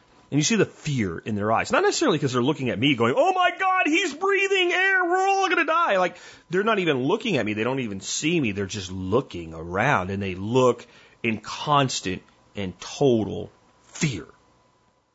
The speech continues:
Well, when you have fear, you have a problem. When you have a problem, you have an opportunity.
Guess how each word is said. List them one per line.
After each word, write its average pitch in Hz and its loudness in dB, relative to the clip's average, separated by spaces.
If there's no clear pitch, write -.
Well, 120 2
when 110 -2
you 147 0
have 151 -2
fear, 226 -4
you 107 -6
have 107 0
a 73 -8
problem. - 0
When 85 -10
you 85 -8
have 85 -6
a 101 -6
problem, 107 2
you 98 -4
have 98 2
an 98 -4
opportunity. 92 -6